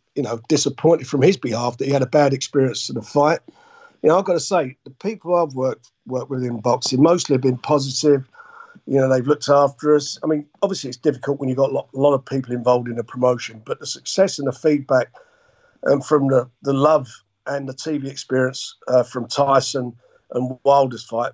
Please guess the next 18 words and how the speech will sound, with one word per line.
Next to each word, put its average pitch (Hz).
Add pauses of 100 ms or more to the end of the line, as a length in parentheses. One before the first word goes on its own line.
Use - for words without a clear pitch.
was, 135
was 139
amazing. 139
I -
mean, 117
it 135
was 120
a 127
real 143
feel-good 143
factor, 131
certainly 135
for 127
British 131
boxing. - (480)
And 139
it -
was, 135